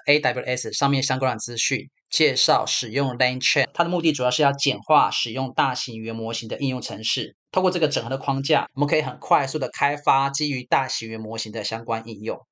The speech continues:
以解锁增强生成的应用来说，一开始我们很多的私人资料，它会被切割成很多的 chunks，这个 chunks 会经过 embedding model 转换成 embeddings，最后存在我的向量资料库 vector database。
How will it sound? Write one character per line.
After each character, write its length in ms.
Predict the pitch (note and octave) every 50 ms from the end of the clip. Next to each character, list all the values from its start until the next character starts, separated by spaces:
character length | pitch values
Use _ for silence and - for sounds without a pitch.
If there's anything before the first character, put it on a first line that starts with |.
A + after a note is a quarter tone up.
| _ _ _
以 120 | - D#3 D3+
解 200 | C#3+ D3+ E3 G3+
锁 220 | G3+ - F3 C#3+
增 180 | C#3 C#3+ E3 F#3
强 240 | - - C3+ C3+
生 240 | C#3 C#3 - D#3 E3 F3+
成 180 | - - C3+ B2
的 80 | -
应 100 | - D3
用 140 | C#3+ C#3+ C3+
来 160 | B2 A2 A2+ A2+
说， 360 | - - - B2+ A#2+ B2 B2 - _ _ _ _ -
一 80 | E3+
开 220 | - - D#3+ D#3+ E3
始 120 | E3 -
我 60 | C3+
们 100 | B2+ B2+
很 200 | - A#2 A2 G#2+
多 220 | G#2 C3+ C3+ C3+ C#3
的 160 | C3 B2+ A2+
私 180 | - - - B2+
人 160 | A#2+ A#2 A#2
资 160 | A2+ - A#2+
料， 240 | G#2+ B2 B2 A2+ F2 - - _ _ _ _ _ _
它 140 | - - D3+
会 140 | C#3+ D#3+ D3+
被 140 | D3 D3+ D3
切 240 | C#3+ - D3 C#3+
割 200 | C#3 C#3+ D3 C#3+
成 200 | C#3+ - C3+ B2
很 180 | A#2+ - A#2 G#2
多 140 | A2 C3 B2+
的 100 | C3+ A2+
chunks， 580 | - - - C3 - - - - - - - _ _ _ _ _
这 80 | - F#3
个 80 | F#3
chunks 340 | - - F3 D#3+ C#3 - -
会 160 | - D#3+ D#3
经 160 | D3 - D3+ C#3+
过 120 | D3+ C#3+ C#3+
embedding 460 | C3+ B2+ B2+ C#3+ C#3 C#3 C3+ C#3 C3+
model 400 | C3+ C3 B2+ C3 B2+ B2 G2+ F2 - _ _ _ _ -
转 260 | - C#3 G#2+ F2+ - -
换 240 | - D3+ C#3+ C3
成 180 | B2 - - A#2
embeddings， 680 | - C3+ A#2+ A2+ G#2 B2 B2+ B2+ - A#2 - - - - - _ _
最 140 | - F3 E3
后 120 | D#3 E3
存 160 | D3 - C3 B2+
在 120 | C#3 C3
我 40 | B2
的 120 | A2 G#2
向 160 | G#2+ - C3+
量 140 | B2+ C3 B2 A#2
资 100 | - A#2
料 160 | B2 A#2 A#2
库 200 | - - B2+ A2+ G#2+
vector 320 | B2+ A#2+ A#2 - - A#2+
database。 640 | G#2 A2+ G2+ A2 A2+ A2+ - A2+ F#2 E2+ - -